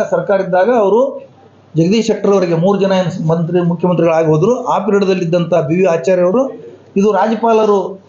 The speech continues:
ಅನುಮತಿ ಕೊಟ್ಟಿದ್ದು ತಪ್ಪಿದೆ, ಇದು ಸಂವಿಧಾನ ಬಾಹಿರವಾಗಿದೆ, ಇದು ನಿಯಮ ಬಾಹಿರವಾಗಿದೆ, ಇದು ಏಕತರ್ಫೆ ಇದೆ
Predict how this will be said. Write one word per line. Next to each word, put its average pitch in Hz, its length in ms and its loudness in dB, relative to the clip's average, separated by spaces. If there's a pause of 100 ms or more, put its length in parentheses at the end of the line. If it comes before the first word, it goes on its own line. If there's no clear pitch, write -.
(120)
ಅನುಮತಿ 233 320 2
ಕೊಟ್ಟಿದ್ದು 196 380 0
ತಪ್ಪಿದೆ, 202 720 -2
ಇದು 185 140 2
ಸಂವಿಧಾನ 226 440 2
ಬಾಹಿರವಾಗಿದೆ, 196 840 0 (760)
ಇದು 196 140 2
ನಿಯಮ 233 300 2
ಬಾಹಿರವಾಗಿದೆ, 202 1000 0 (960)
ಇದು 202 160 2
ಏಕತರ್ಫೆ 226 600 0
ಇದೆ 196 240 2